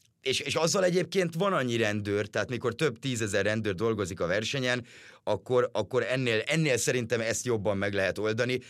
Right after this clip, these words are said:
mert tényleg legalább négy vagy öt olyan szakasz volt, mikor ebből bukás volt versenyzőknél,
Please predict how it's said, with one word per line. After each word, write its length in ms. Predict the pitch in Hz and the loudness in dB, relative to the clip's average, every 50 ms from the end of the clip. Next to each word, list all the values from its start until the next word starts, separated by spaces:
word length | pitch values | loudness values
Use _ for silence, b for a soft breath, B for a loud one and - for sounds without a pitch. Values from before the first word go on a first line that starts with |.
| B B B | B B B
mert 200 | 98 95 92 - | -6 -6 -4 -2
tényleg 440 | - 135 123 120 110 104 107 110 110 b b b b | -2 0 0 2 2 2 0 0 -4 b b b b
legalább 360 | - 117 123 120 117 110 101 | -2 0 2 4 4 2 2
négy 220 | 104 113 120 113 107 | 2 0 0 0 0
vagy 120 | 95 92 | 0 0
öt 140 | 98 98 92 | 0 -2 -2
olyan 200 | 101 107 98 90 | -2 -2 -2 -2
szakasz 360 | - - 104 87 - 90 87 | -2 -2 -2 -2 -2 -4 -2
volt, 220 | - 104 107 95 101 | -2 -2 -2 -2 -2
mikor 220 | 107 85 101 95 | -4 -4 -2 0
ebből 280 | 80 107 101 87 92 87 | 0 0 0 0 -2 -2
bukás 440 | 76 92 107 - - 64 73 - | -2 -4 -6 -6 -6 -6 -4 -6
volt 220 | - 92 92 87 82 | -4 -2 -4 -2 -2
versenyzőknél, 800 | 92 87 85 - - 87 80 78 82 85 80 - 95 98 98 | -2 -2 -2 -2 -4 -6 -6 -6 -6 -6 -8 -6 -4 -2 -2